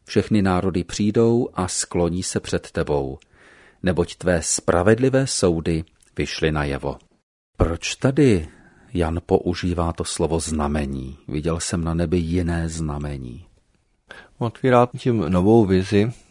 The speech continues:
Speaker 2: Zvláštní na tom je, že když hledáme, kde bylo naposledy znamení, tak to byla žena a drak, čili tak jako v té jedné z předchozích vizí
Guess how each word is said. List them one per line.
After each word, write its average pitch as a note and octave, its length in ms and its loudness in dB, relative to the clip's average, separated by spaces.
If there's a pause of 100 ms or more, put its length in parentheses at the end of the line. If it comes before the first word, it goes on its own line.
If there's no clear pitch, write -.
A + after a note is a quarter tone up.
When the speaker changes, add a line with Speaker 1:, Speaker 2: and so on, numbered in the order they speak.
(140)
Speaker 2:
Zvláštní F2 560 4
na G2+ 120 6
tom G2 280 4
je, F#2+ 160 6
že G2 140 2
když G2 380 -6
hledáme, F2+ 420 4
kde E2+ 180 2
bylo F#2 180 6
naposledy F#2 540 4
znamení, E2+ 600 2 (380)
tak - 360 -10
to E2+ 140 2
byla D#2+ 840 2
žena E2 400 -2
a E2 180 -4
drak, D2+ 440 -2
čili D2 420 -8
tak - 220 -8
jako D#2+ 240 -4
v - 160 -16
té D2 320 -4 (160)
jedné D#2 300 -2
z - 80 -8
předchozích D#2 580 -4
vizí D#2+ 480 -6